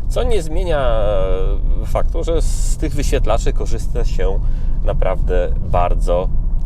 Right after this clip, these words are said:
komfortowo, bardzo wygodnie, bardzo intuicyjnie, co wcale nie jest takie oczywiste w przypadku, e, wielu innych,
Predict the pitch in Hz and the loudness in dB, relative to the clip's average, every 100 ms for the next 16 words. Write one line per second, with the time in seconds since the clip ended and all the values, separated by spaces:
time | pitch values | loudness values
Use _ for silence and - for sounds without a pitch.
0 | - - 107 107 - 101 - 101 104 95 | 0 0 0 0 0 0 0 0 0 0
1 | 92 98 90 - - - 117 110 110 101 | -2 0 0 0 -2 -2 -2 0 0 0
2 | 104 - - - - - - 131 127 - | 0 0 0 0 0 0 0 0 0 0
3 | - 160 139 123 127 117 143 117 87 - | 0 0 0 0 0 0 0 0 -2 0
4 | 170 - - 135 156 139 117 113 127 - | 0 0 -2 -2 0 -2 -2 0 0 0
5 | - 107 104 113 - - 127 123 - 104 | 0 2 0 -2 -6 -2 -2 -2 -2 -2
6 | 110 - 92 - - 90 - 95 - - | -2 -2 0 0 0 0 0 0 0 -2
7 | - - - - 90 92 - 98 104 98 | -2 -2 -2 0 0 0 0 0 0 0
8 | 92 90 - 110 98 90 90 - | 0 0 0 0 0 0 0 0